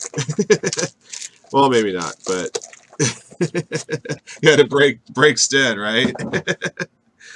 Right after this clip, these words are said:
The good news is that we got product from different, we got different products here. So otherwise,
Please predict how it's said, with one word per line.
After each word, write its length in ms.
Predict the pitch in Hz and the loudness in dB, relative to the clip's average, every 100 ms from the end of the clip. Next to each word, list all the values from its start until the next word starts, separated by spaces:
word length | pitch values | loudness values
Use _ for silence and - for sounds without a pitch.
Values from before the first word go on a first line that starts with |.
| - - - - | -20 -20 -8 0
The 80 | 151 | 6
good 200 | 240 277 | 6 8
news 240 | 233 190 | 6 6
is 120 | 180 | 4
that 220 | 185 185 - | 6 6 4
we 100 | 165 | 2
got 300 | 196 175 - _ _ - | 4 4 0 _ _ 2
product 300 | 160 156 131 | 4 4 0
from 160 | 123 | 0
different, 360 | 131 143 135 - | 2 2 2 0
we 60 | |
got 160 | 139 139 | 2 2
different 260 | 147 123 110 | 2 -2 0
products 440 | 151 160 107 - | 2 2 0 -4
here. 180 | 101 92 | -4 -2
So 160 | - | 0
otherwise, 480 | 120 170 147 123 120 | 2 2 2 0 -2